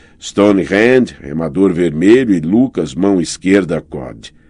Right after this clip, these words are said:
"Um rei tem de ser pródigo", tentou dizer a si mesmo, mas outra voz sussurrou.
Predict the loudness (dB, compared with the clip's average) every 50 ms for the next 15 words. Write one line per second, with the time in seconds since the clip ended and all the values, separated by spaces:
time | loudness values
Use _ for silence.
0 | _ _ _ _ _ _ -8 -2 0 2 4 4 6 6 4 4 4 4 2 2
1 | 2 0 -2 0 2 2 0 2 0 2 2 4 2 2 0 -4 -10 -8 -6 -6
2 | -6 -4 -2 -2 -2 -2 -2 -6 -6 -4 -2 -2 -2 -4 -6 -8 -8 -8 -6 -6
3 | -6 -6 -6 -10 -16 -18 _ -20 -20 _ _ _ -10 -6 -6 -6 -4 -2 0 0
4 | 0 2 0 -4 -4 -4 -6 -4 -2 -2 -2 -4 -6 -10 -8 -8 -8 -10 -10 -10
5 | -14 -18 -18 -20